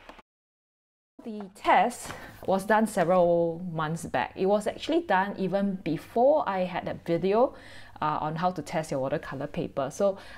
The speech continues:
um, it may look a little bit different. Um, the gist is there, right? For the pen test, I must say that it actually performs, it's quite smooth, all right? And even in, with the thick nib, uh, I didn't see any bleeding,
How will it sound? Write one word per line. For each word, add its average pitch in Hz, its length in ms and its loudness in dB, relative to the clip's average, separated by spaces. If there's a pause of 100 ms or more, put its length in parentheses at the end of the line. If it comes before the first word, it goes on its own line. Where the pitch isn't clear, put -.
um, 190 260 4
it 202 140 2
may 226 140 6
look 262 200 6
a 226 60 6
little 202 240 2
bit - 180 -8
different. 226 480 0 (140)
Um, 147 320 -4
the 165 100 0
gist 233 320 0
is 143 140 -4
there, 139 340 -2
right? 135 220 -6
For 160 100 -2
the 151 80 0
pen 247 240 0
test, 254 440 4 (440)
I 196 120 2
must 202 200 0
say 240 200 8
that 190 300 4
it 180 160 0
actually 359 360 2
performs, 214 720 2
it's 220 120 -4
quite - 200 0
smooth, 226 440 0 (580)
all 175 80 0
right? 208 300 4 (160)
And 196 220 0
even 262 460 2
in, 175 360 0
with 175 240 0
the 160 300 2
thick - 240 -4
nib, 208 240 2 (220)
uh, 165 280 -2
I 180 100 2
didn't 220 300 4
see 233 320 0
any 220 180 4
bleeding, 208 500 2